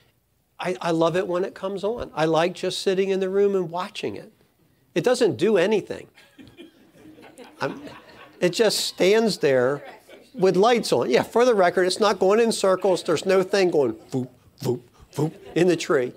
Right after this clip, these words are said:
It just stands there and it's lit up. And I can sit for a long time just mesmerized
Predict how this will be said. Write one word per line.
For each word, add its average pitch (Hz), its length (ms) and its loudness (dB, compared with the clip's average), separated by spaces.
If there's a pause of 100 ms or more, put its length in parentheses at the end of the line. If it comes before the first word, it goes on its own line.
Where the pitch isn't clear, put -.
(200)
It - 120 0
just - 520 -2
stands 196 420 2
there 180 360 4
and 143 200 -2
it's 143 200 -4
lit 151 200 2
up. 151 280 -2 (220)
And 170 120 0
I 165 140 2
can 220 180 -4
sit 143 480 -2 (1040)
for 165 160 -4
a 151 80 -2
long 160 340 0
time 175 380 0
just 151 240 -2
mesmerized 143 1120 -4